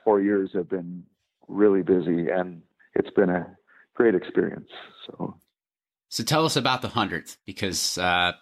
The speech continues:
Speaker 2: I think, you know, I, I met you earlier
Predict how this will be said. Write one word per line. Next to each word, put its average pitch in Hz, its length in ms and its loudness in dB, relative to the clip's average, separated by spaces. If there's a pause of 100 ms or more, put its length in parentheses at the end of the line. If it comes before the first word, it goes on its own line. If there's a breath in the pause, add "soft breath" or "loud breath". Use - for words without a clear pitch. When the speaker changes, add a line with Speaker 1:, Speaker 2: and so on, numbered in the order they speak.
(240)
Speaker 2:
I 95 80 -10
think, - 380 -4 (420)
you 107 100 0
know, 104 60 2
I, 117 240 0
I 139 120 0
met 143 240 0
you 117 240 4
earlier 110 640 2